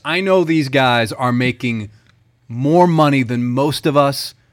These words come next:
ninety-five percent of us, will ever see in our lives. But think of it in a different way, that these guys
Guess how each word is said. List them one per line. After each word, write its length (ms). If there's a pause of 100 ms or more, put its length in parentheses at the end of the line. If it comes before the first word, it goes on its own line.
(140)
ninety-five 800
percent 400
of 80
us, 160
will 240
ever 300
see 300
in 100
our 140
lives. 520 (840)
But 200
think 260
of 120
it 140
in 160
a 80
different 560
way, 360
that 260
these 320
guys 720